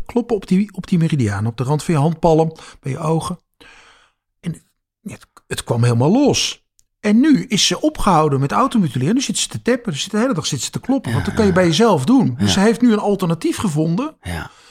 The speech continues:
Speaker 1: om die opgekropte spanning eruit te laten lopen. En al die mensen die automutileren, die zeggen, "Ja, ik doe dat alleen maar omdat op het moment dat ik gesneden heb,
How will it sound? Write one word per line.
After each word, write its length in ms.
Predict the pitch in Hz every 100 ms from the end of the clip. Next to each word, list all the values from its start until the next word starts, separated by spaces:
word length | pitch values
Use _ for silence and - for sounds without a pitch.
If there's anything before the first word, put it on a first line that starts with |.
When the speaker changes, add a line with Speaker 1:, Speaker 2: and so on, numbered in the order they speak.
| - _ - -
Speaker 1:
om 120 | - 220
die 120 | 208
opgekropte 500 | 233 - - 226 -
spanning 440 | - 277 285 233
eruit 380 | 214 196 190 156
te 100 | -
laten 280 | 135 117 120
lopen. 360 | 110 98 - 175
En 200 | 175 180
al 180 | 214
die 140 | 240 175
mensen 260 | 175 -
die 100 | 135
automutileren, 640 | 131 208 208 151 131 117 143
die 80 | 143
zeggen, 180 | -
"Ja, 60 | 131
ik 80 | 127
doe 80 | 147
dat 120 | 131
alleen 280 | 120 160 185
maar 120 | 131
omdat 180 | 143 147
op 80 | 131
het 80 |
moment 220 | 135 143 143
dat 100 | -
ik 60 |
gesneden 360 | - 170 185
heb, 120 | 127